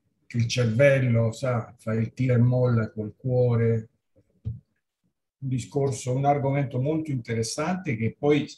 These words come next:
non solo si applica nell'educazione, ma, eh, molte volte a nostra insaputa lo applichiamo tutto il giorno in tutte le nostre cose.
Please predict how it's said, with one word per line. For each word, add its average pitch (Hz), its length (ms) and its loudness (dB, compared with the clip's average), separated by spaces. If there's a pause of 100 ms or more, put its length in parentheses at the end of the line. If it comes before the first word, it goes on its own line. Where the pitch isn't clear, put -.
(280)
non 117 300 4
solo 127 280 0
si 123 180 -2
applica 117 440 0
nell'educazione, 117 800 0
ma, 113 260 2 (560)
eh, 117 440 -14
molte 135 400 0
volte 139 340 2
a 123 80 2
nostra 123 400 -2
insaputa 123 600 -2
lo 117 140 2
applichiamo 120 840 -2 (480)
tutto 220 380 4
il 131 100 2
giorno 160 440 2
in 123 200 0
tutte - 380 -4
le 123 100 0
nostre 110 420 -2
cose. - 440 -20